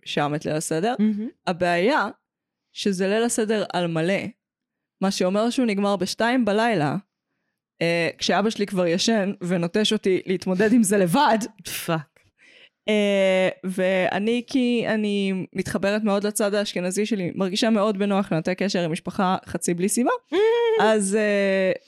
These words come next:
Speaker 1: פ-, אז כשראיתי אותם, מה שאומר לפני חמש שנים, שש שנים.
Speaker 2: אוקיי, אולי את זוכרת, אולי את לא. את יודעת להגיד לי כמה פעמים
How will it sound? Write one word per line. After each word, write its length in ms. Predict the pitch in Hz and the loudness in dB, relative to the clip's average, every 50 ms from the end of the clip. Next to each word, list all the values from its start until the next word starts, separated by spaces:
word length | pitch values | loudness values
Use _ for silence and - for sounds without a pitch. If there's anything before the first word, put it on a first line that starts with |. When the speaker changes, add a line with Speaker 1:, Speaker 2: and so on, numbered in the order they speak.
| - - | -6 -2
Speaker 1:
פ-, 140 | 247 233 - - | -2 -2 -2 -2
אז 140 | 214 226 190 | -2 -2 -2
כשראיתי 460 | - - 247 226 233 262 233 - 240 | 0 0 0 2 0 0 0 0 0
אותם, 420 | 185 196 - - 185 156 139 143 - - | 0 0 -2 -2 -2 -2 -2 -4 -6 -6
מה 140 | - 180 202 | -4 -2 -2
שאומר 880 | - - 214 196 196 208 214 226 233 233 233 233 226 226 226 226 220 214 | 0 0 0 0 0 0 0 0 0 0 0 0 2 0 0 0 0 0
לפני 200 | 214 214 - - | -2 -2 -4 -6
חמש 260 | - - - 196 214 - | -4 -2 -2 -2 -2 -2
שנים, 180 | 220 220 226 | -2 -4 -4
שש 180 | - 175 180 - | -4 -4 -4 -4
שנים. 200 | 185 185 180 185 - _ _ - _ _ | -4 -4 -4 -6 -8 _ _ -20 _ _
Speaker 2:
אוקיי, 240 | - 254 - 226 - - - _ - - - - _ _ - | -6 -4 -2 -4 -6 -6 -10 _ -20 -20 -20 -20 _ _ -2
אולי 240 | 254 294 320 311 302 | 0 2 2 2 0
את 100 | 254 208 | 0 -2
זוכרת, 380 | - 233 - 254 247 247 247 | -6 -6 -2 -2 -2 0 0
אולי 220 | 196 185 185 185 185 | 0 0 0 0 -2
את 160 | 185 - - | -4 -4 -2
לא. 200 | 185 160 135 - - - 190 | -2 -2 -2 -4 -6 -8 -8
את 120 | 180 - | -4 -2
יודעת 480 | 208 202 190 226 240 269 311 311 - 254 | -2 0 0 0 0 0 0 -2 -4 -4
להגיד 480 | 220 190 170 165 156 160 185 196 175 | -2 -2 -2 -2 -2 -2 -2 -2 -2
לי 280 | 196 220 226 240 277 - - _ _ _ - | -2 -2 0 0 -2 -4 -8 _ _ _ -6
כמה 320 | - 196 202 220 247 269 | -2 -2 0 0 0 -2
פעמים 680 | 269 - 208 165 156 147 160 160 165 165 170 190 254 | -2 -2 -2 -2 0 -2 -2 -2 -2 -2 -2 -4 -4